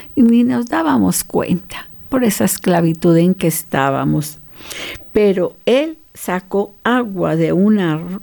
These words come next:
dura roca y les dio de beber. Y en el desierto los alimentó con maná, comida que los antepasados de ustedes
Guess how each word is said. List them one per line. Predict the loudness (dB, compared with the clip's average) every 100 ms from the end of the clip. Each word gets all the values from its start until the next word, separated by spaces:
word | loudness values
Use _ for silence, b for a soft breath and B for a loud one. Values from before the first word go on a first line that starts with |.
| -4
dura | 2 4 2 -2
roca | -4 0 0 -2 -6 -6 -8 B B B B -2
y | 2 2
les | 2 0 -2 -6
dio | 0 2 2 0
de | -4
beber. | -4 -4 -4 -6 -10 -16 -20 -20 B B B B B -2
Y | 2 2 0 -2
en | 0 2
el | 2 0
desierto | -2 -4 -4 0 2 0 -4 -6 -2
los | -2 -4 -2
alimentó | 0 0 2 2 0 0 0 0 -2 -12 B B B -6
con | 0 2 0 -2 -4 -8 -20 -20 -20 -2
maná, | 0 2 2 2 2 2 0 -4 B B B B -2
comida | 0 2 2 2 2 0 -4
que | -2
los | -2 -2 -2
antepasados | 0 0 0 -4 -2 -6 -4 -2 0 0 -2 -4
de | -6
ustedes | -8 -8 0 2 2 -4 -10